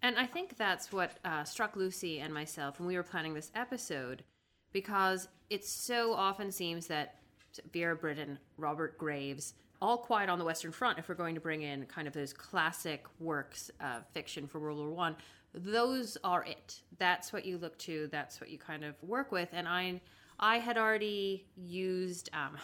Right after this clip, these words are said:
Lucy Maud Montgomery's Rilla of Ingleside to talk about World War One on the Canadian home front. So we're very much aware that there were a lot of works that might not always make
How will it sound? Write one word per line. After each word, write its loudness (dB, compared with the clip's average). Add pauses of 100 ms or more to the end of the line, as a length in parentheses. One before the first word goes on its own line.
(360)
Lucy 2
Maud 0
Montgomery's -4
Rilla -2
of -4
Ingleside 0
to -14
talk -6
about -2
World -2
War -2
One -6
on -6
the -10
Canadian -4
home -2
front. 0 (420)
So 4
we're 6
very 4
much 2
aware 2
that -2
there 0
were 2
a 4
lot 6
of -4
works -2
that 0 (600)
might 2
not 4
always 4
make -4